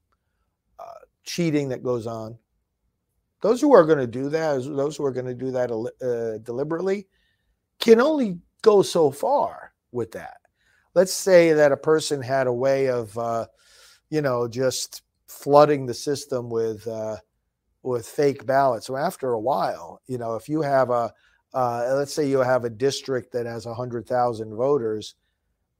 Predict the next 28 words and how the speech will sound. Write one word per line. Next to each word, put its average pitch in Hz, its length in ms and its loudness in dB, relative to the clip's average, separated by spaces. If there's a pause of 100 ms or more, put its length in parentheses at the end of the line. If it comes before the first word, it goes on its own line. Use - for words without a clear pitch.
(300)
and 143 220 0
you 135 120 0
flood 147 420 6
that 131 260 0
district 131 420 -4
with 120 160 -4
a 117 60 -6
million 123 720 -2
fake 131 400 -8
ballots, 127 720 -4 (240)
nobody's 165 320 0
gonna 120 200 -4
buy 98 320 -12
that. 98 320 -14
Nobody's 156 400 -6
gonna 113 220 -10
believe 117 600 -8 (320)
that 123 140 -8
those 120 260 2
are 110 80 -4
legitimate 110 640 -8 (1040)
because 135 260 0
the 139 120 4
numbers 143 340 4
are 127 100 0
so 135 640 2
absolutely 123 920 -2 (220)
absurd. 123 600 0